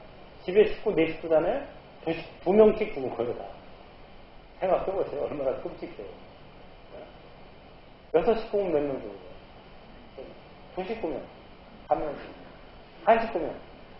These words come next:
반쪽 죽은 거예요. <laughs> 얼마나 많이.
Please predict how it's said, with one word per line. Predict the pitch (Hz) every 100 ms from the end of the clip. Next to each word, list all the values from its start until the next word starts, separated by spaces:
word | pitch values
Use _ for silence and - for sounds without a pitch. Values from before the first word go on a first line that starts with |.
| -
반쪽 | 143 143 147 -
죽은 | -
거예요. | - - - - - - 679 605 622 - - - - - - - - - 605 - - 156 - - - - - -
<laughs> |
얼마나 | 160 240 - 427 -
많이. | 190 202